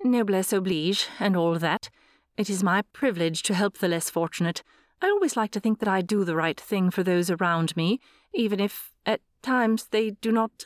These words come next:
understand what I'm doing, or why, or when, or even how.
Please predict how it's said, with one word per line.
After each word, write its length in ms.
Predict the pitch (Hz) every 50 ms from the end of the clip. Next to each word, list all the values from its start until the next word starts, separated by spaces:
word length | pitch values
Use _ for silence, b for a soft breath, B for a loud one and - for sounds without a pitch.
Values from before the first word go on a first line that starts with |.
| -
understand 640 | - 214 214 214 214 - - - 302 269 240 190 175
what 160 | 180 170 165
I'm 160 | 175 160 165 156
doing, 240 | 165 160 170 190 - b b b b b b
or 140 | - 170 170 165 -
why, 340 | 226 208 180 156 151 160
or 220 | 165 156 156 156 - _ _ -
when, 320 | 262 247 233 196 170 160
or 200 | 151 151 151 - _ -
even 380 | - 202 180 170 165 160 160 -
how. 460 | - - - 262 233 185 160 165 165